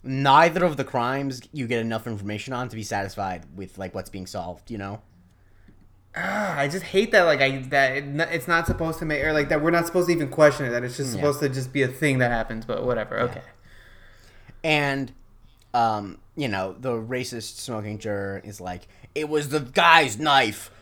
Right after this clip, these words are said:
Speaker 1: It was in his backpack." And Monk's like, "How do you know it was his knife? There was no fingerprints on it." And it's like, "What kind of detective are you?" And then he points out, which is a good point thing, I'm the kind of detective that asks, "Why did, would he wipe down the handle but not the blade?"
Speaker 2: Y-,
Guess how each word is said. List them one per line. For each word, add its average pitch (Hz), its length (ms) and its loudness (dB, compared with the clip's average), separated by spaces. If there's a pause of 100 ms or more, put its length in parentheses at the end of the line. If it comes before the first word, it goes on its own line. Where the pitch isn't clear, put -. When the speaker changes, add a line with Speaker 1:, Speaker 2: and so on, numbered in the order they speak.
Speaker 1:
It - 80 -8
was 151 200 -4
in 170 100 -4
his 143 120 -6
backpack." 131 640 0
And 131 100 -6
Monk's 117 180 -6
like, 104 100 -6
"How 135 80 -4
do 131 60 -6
you 120 60 -6
know 123 140 -4
it - 20 -4
was 117 100 -6
his 117 120 -10
knife? 127 360 -6 (280)
There 120 100 -2
was 117 80 -4
no 120 80 -2
fingerprints 127 460 -6
on 120 180 -2
it." 117 140 -8 (600)
And 123 320 -2
it's - 100 -10
like, - 80 -8
"What 240 180 4
kind 185 140 0
of 170 60 2
detective 165 520 0
are 180 220 6
you?" 107 360 -4 (680)
And 147 120 0
then 180 80 0
he 220 80 0
points 165 240 0
out, 127 160 4
which 143 100 -4
is 156 60 -2
a 156 40 -2
good 190 180 0
point 247 200 -2
thing, 311 260 4 (360)
I'm 170 140 4
the 220 60 -2
kind 208 120 2
of 170 60 -2
detective 165 320 0
that 147 100 6
asks, 147 280 2
"Why 135 320 4
did, 147 180 -4
would 143 80 -2
he 135 80 0
wipe 139 240 2
down 135 160 0
the 123 80 -2
handle 139 380 0
but 110 140 -6
not 120 400 -4
the 120 60 -12
blade?" 110 400 -4 (1600)
Speaker 2:
Y-, 349 140 -10